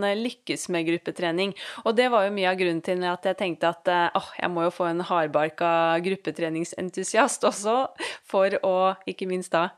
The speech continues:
intervjue meg og snakke om, eh, gruppetrening og denne fantastiske treningsbransjen.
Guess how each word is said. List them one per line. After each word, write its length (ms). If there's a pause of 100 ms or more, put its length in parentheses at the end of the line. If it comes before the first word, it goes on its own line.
(120)
intervjue 560
meg 280 (200)
og 120
snakke 440
om, 320
eh, 240
gruppetrening 720
og 140
denne 180
fantastiske 800
treningsbransjen. 760